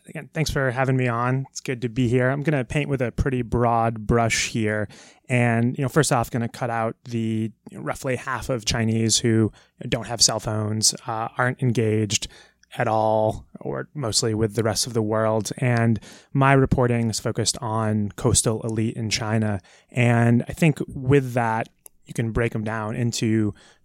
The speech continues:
Trump and Hillary supporters, of course. And those who support Trump did so, justified it for a couple of reasons. Uh, one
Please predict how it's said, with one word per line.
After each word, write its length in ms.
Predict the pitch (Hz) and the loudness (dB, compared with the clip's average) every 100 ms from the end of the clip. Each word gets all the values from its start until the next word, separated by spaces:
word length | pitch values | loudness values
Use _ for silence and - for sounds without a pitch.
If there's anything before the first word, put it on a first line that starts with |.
| - | -2
Trump 220 | 131 110 | 0 0
and 80 | 101 | 0
Hillary 260 | 113 107 | 0 0
supporters, 480 | 101 - 160 143 123 | 0 2 4 4 2
of 120 | 117 | -2
course. 420 | - 120 110 - - | -6 -4 -2 -4 -4
And 400 | 139 131 123 135 | -2 0 0 4
those 200 | 170 - | 4 6
who 80 | 202 | 2
support 460 | - - 143 - | 0 -2 -4 -4
Trump 460 | - 139 123 120 - - - _ - - | -4 0 0 0 -4 -8 -20 _ -20 -14
did 220 | 139 143 127 | 0 2 4
so, 640 | - 127 123 120 117 117 - - | 4 6 6 6 4 2 -4 -10
justified 520 | 165 202 160 - 131 123 | 2 4 4 0 -2 -2
it 140 | 127 | -6
for 160 | 123 120 | -8 -8
a 80 | |
couple 260 | - 127 - | -8 -2 0
of 120 | 110 | 0
reasons. 420 | 110 110 - - - _ _ | -2 -4 -6 -6 -6 _ _
Uh, 120 | - | -6
one 560 | - 135 151 170 175 | -4 2 6 8 8